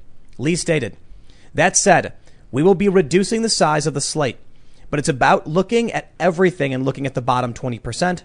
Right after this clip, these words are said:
twenty-five percent of the line that wasn't breaking even or losing money. Lee would try and put an optimistic spin on the dismal state of the lineup. It's about more punch for the pound, so to speak,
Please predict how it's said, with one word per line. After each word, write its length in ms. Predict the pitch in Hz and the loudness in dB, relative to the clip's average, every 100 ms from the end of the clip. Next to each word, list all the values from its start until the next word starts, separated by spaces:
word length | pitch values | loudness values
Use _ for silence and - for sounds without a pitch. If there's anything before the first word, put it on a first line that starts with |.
| - | -10
twenty-five 480 | - 123 - 143 147 | -8 -6 -2 0 0
percent 180 | 143 143 | -2 -2
of 60 | |
the 60 | 131 | -2
line 220 | 110 113 - - | -2 -6 -10 -10
that 160 | 110 110 | -8 -2
wasn't 320 | 131 143 131 | 0 0 -2
breaking 340 | 127 120 120 | -2 -2 -4
even 340 | 120 175 104 107 - - - - | -4 -4 -4 -10 -20 -20 -20 -10
or 160 | - 135 | -2 0
losing 320 | 131 123 117 | 0 0 0
money. 260 | 151 131 95 - - - - - | 0 0 -6 -16 -20 -20 -20 -8
Lee 220 | 135 175 | 0 2
would 160 | 202 165 | 4 2
try 340 | - 170 175 | 2 2 2
and 160 | 170 151 | 0 -2
put 100 | 151 | -2
an 80 | 151 | -2
optimistic 500 | 135 151 160 151 147 | -4 -2 -4 -4 -6
spin 320 | - - 170 | -6 -2 -2
on 60 | 139 | -2
the 60 | |
dismal 340 | 123 139 139 135 | -4 -4 -2 -4
state 220 | - 135 | -4 -4
of 40 | |
the 60 | 123 | -2
lineup. 360 | 131 185 127 - - - - - | 0 0 -2 -6 -16 -20 -16 -8
It's 140 | 147 | 2
about 200 | 180 165 | 2 2
more 380 | 147 151 175 220 | -2 0 0 0
punch 360 | - 156 156 - | -2 -4 -4 -6
for 80 | |
the 80 | 147 | -6
pound, 360 | - 196 123 113 | -2 -2 -2 -4
so 140 | 135 | -4
to 60 | 117 | -4
speak, 400 | - 214 - | -4 -6 -6